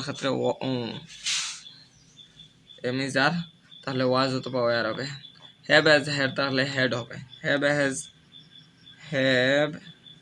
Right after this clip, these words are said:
has অথবা had তাহলে had হবে। Have has had তাহলে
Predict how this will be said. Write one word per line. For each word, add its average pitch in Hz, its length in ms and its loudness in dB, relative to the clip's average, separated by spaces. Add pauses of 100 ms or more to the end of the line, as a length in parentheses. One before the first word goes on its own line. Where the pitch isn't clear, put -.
(1160)
has 139 800 2 (800)
অথবা 131 320 -2 (160)
had 131 420 2 (1900)
তাহলে 139 380 -4 (960)
had 131 240 2
হবে। - 280 -10 (1400)
Have 156 240 6 (120)
has 143 260 4
had 143 320 2
তাহলে 120 360 -8